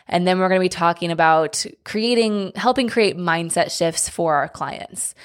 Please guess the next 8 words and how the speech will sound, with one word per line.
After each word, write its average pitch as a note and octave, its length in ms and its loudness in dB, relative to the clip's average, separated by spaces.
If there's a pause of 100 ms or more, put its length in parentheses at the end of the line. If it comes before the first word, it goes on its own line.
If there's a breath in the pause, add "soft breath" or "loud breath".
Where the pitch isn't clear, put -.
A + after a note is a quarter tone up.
(220 loud breath)
And F3 160 -4
so F3 160 4
these F#3 180 2
are A3 60 2
some A3 180 -2
questions F3+ 640 0
that E3+ 180 2
are, D#3+ 400 2